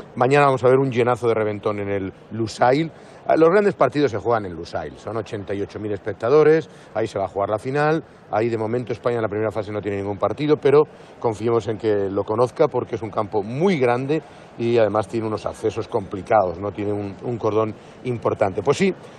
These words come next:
ahora vamos a tener la rueda de prensa de la colectiva de Scaloni y Lautaro Martínez, que van a hablar por parte de Argentina, y luego a las cuatro y cuarto lo hará el Tata Martino junto con un jugador de la selección azteca.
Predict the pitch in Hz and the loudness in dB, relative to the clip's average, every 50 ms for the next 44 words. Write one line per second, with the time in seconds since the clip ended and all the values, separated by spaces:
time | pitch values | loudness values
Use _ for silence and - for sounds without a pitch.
0 | - - - 117 135 156 170 175 180 180 180 160 - 160 139 151 143 147 135 131 | -8 0 2 4 6 6 6 6 4 4 2 0 0 2 2 4 4 4 4 2
1 | 127 123 127 120 120 117 - 120 120 123 113 - 123 110 104 104 104 101 98 98 | 2 2 2 2 2 2 0 -2 -2 -4 -4 -4 -4 -4 -2 -2 -2 -2 -2 -2
2 | 95 92 92 90 - - 101 98 - 120 117 - - - 202 202 143 104 90 - | -2 -2 -2 -4 -4 -6 -6 -4 -2 -2 -2 -2 -6 -6 -4 -4 -2 -4 -4 -6
3 | - - - - - - - 104 101 117 113 110 107 101 92 - - 110 113 123 | -10 -16 -20 -20 -20 -20 -12 -6 -2 0 2 2 2 2 0 0 0 4 4 4
4 | 123 120 120 117 113 110 107 107 98 110 110 107 - 113 110 110 107 107 104 101 | 4 4 0 -2 -2 -2 -4 -4 -2 -2 -2 -2 0 0 0 0 0 -2 -2 -4
5 | - - 151 147 180 175 - - 117 107 104 104 104 107 98 - 107 98 - 107 | -4 -4 -4 -2 -2 -2 -2 -2 -2 0 0 0 0 -2 -2 -4 -4 -4 -4 -4
6 | 101 98 104 101 101 101 98 98 - 123 117 123 151 151 147 127 120 123 120 113 | -4 -2 -2 -2 0 0 -2 -2 -4 -6 -6 -4 -2 0 0 2 2 2 2 0
7 | - - 120 113 110 110 107 - 113 107 110 - 131 127 - - - - - - | 0 0 -2 -2 -2 -4 -2 0 0 0 0 0 -2 -2 -4 -8 -20 -20 -20 -8
8 | - - 117 107 104 107 113 117 117 - - - - - 101 98 90 - - 120 | -2 2 2 4 4 4 4 2 2 -2 -10 -14 -10 -6 -6 -6 -4 0 0 0
9 | 113 - 113 110 107 98 - 117 117 117 117 110 - 117 110 98 110 95 107 107 | 2 2 0 0 -2 -4 -4 -6 -4 -4 -4 -4 -6 -8 -6 -6 -6 -4 -4 -4
10 | 113 104 - 104 110 110 113 113 104 104 95 101 92 87 - - 101 101 98 95 | -4 -4 -2 0 0 0 2 0 -2 -2 -4 -4 -8 -8 -6 -6 -6 -6 -6 -8
11 | 87 - - - - - - 110 104 - - - 151 131 - - 101 85 | -12 -14 -20 -20 -14 -6 -2 -2 -2 -2 -2 -2 -2 -2 0 0 -2 -2